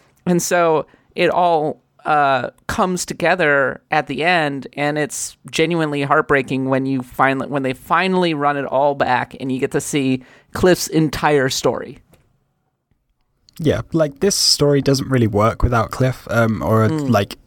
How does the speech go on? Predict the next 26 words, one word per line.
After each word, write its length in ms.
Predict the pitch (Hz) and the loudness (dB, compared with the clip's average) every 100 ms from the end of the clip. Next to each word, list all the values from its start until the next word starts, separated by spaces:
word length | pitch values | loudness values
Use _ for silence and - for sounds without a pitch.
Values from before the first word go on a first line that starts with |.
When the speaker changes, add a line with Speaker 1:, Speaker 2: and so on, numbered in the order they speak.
| - | -4
Speaker 2:
at 120 | 101 | -2
least 300 | 113 117 - - - | 2 2 0 -4 -8
Mads 380 | 107 113 117 - | 0 0 0 -2
Mikkelsen 560 | 110 107 113 - 123 | -2 -2 -2 0 0
kinda, 180 | - 107 | 0 0
like, 200 | 95 - | 0 -2
saved 300 | - 95 98 | -2 -2 0
the 60 | - | 0
game 240 | 92 98 | 0 0
for 160 | 98 104 | -2 -2
me 220 | 107 98 | 0 0
in 180 | 95 98 | 0 0
the 60 | |
sense 320 | 104 95 - - | 0 -2 -2 -4
that 120 | - | 0
Eric 260 | 107 - | 0 0
said 200 | - 107 - | -2 -2 -4
the 300 | - 110 104 - - | -2 0 0 -4 -2
ending 260 | 110 107 | 0 2
was 160 | 104 - | 0 0
the 60 | 113 | 0
saving 320 | 123 113 110 | 2 2 0
grace. 340 | 101 117 - | 0 0 0
Like, 220 | 107 90 - | -2 -2 0
I 100 | 107 | 0
agree. 460 | 101 95 104 151 | 0 0 0 -2